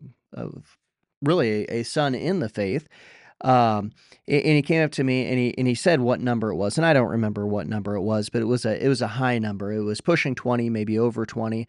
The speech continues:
a-, and, and he just come up to me as they were leaving our house, uh, him, his wife, and his, a-, a-, and their son, and, and he, he gave me this number. I think it was <laughs> around twenty, and I looked at him and I said, "What?"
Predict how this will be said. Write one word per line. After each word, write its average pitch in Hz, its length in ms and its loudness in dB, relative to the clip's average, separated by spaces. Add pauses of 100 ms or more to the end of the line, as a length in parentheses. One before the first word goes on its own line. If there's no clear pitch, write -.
(340)
a-, 123 40 0
and, 123 380 0
and 123 140 0
he 120 100 2
just 151 180 -4
come 190 100 0
up 151 180 0
to 139 100 0
me 120 180 2
as 123 260 -2
they 123 80 0
were 113 80 0
leaving 151 340 2
our 127 120 0
house, 110 500 -4 (440)
uh, 120 200 2
him, 139 160 2
his 127 160 2
wife, 120 280 2
and 113 100 -2
his, 107 220 -4
a-, - 80 -4
a-, 117 380 0
and 113 80 2
their 110 100 0
son, 139 400 2
and, 107 320 -2 (260)
and 113 360 -2
he, 113 400 -6
he 123 120 -6
gave 135 160 -2
me 139 40 -2
this 120 180 -6
number. 113 260 0
I 104 60 -2
think 160 220 -4
it 110 40 -2
was 110 140 -4
<laughs> 104 100 -8
around 104 240 -6
twenty, 104 440 -6 (540)
and 123 100 0
I 135 80 6
looked 151 180 2
at 135 60 2
him 117 80 2
and 113 60 0
I 113 40 -2
said, 104 160 -6
"What?" 139 320 0